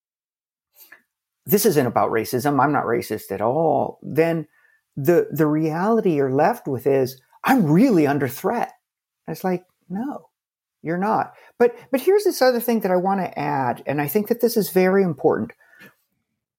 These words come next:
We can talk about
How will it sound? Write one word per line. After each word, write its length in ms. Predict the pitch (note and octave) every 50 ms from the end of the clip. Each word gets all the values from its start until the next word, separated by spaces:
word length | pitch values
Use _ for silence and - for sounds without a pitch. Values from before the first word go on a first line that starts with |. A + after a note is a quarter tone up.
| _ _ _ _ _ _ _ _ _ -
We 260 | G#3 F#3 A3 C#4 D4+
can 220 | - - A4 G#4
talk 580 | - - - - G3 F3 F3+ F3+ F#3 G#3+ G#3 -
about 720 | - D#3 C3 - - C3 B2 C3 B2+ B2+ C3 B2+ - -